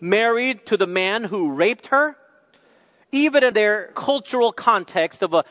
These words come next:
male-dominated society, it would almost be unthinkable. But in the absence of leadership in doing what needed to be done,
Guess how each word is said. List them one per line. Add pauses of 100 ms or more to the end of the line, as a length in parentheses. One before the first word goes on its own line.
(140)
male-dominated
society, (340)
it
would
almost
be
unthinkable. (1200)
But
in
the
absence
of
leadership
in
doing
what
needed
to
be
done,